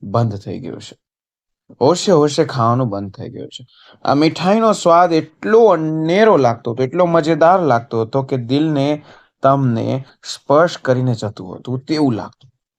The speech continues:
એકવાર ખાધા પછી વારંવાર ખાવાની ઈચ્છા પોતાની મેળે ઓટોમેટિકલી અંદરથી જાગી જતી હતી. પરંતુ તલને લઈને ઘણા લોકોના મગજમાં ખૂબ,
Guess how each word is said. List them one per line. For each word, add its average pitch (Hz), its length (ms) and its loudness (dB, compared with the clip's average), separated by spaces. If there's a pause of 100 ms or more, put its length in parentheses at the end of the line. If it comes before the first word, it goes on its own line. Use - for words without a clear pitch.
(600)
એકવાર 208 460 4
ખાધા 170 340 2
પછી 160 380 -2
વારંવાર 147 680 2
ખાવાની 139 520 -2
ઈચ્છા 117 600 0 (460)
પોતાની 180 540 0
મેળે 151 340 0 (160)
ઓટોમેટિકલી 151 920 -2
અંદરથી 131 680 -2
જાગી 113 420 -8
જતી 104 400 -10
હતી. - 280 -16 (640)
પરંતુ 226 420 2 (220)
તલને 208 460 2
લઈને 156 420 2
ઘણા 147 280 0
લોકોના 160 520 2
મગજમાં 151 640 0 (520)
ખૂબ, 220 400 2